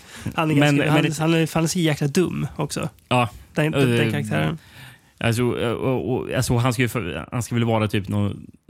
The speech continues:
Speaker 2: typ som John Travolta i Grease, liksom.
Speaker 1: Ja,
Speaker 2: Någon sån här,
Speaker 1: ska han.
Speaker 2: eh, ska väl väldigt mycket vara. Men, men, eh,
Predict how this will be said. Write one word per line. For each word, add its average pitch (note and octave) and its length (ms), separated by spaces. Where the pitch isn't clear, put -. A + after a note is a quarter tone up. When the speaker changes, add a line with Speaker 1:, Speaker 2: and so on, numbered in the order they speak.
Speaker 2:
typ C#3+ 160
som C3 140
John B2 140
Travolta A#2+ 340
i A#2+ 60
Grease, A2+ 520
liksom. - 200
Speaker 1:
Ja, D#3+ 120
Speaker 2:
Någon G2+ 200
sån G2+ 300
här, - 120
Speaker 1:
ska - 160
han. - 140
Speaker 2:
eh, G#2+ 320
ska - 200
väl G#2 440
väldigt G#2 220
mycket G2+ 180
vara. G2 220
Men, C3+ 240
men, C3 240
eh, A2 60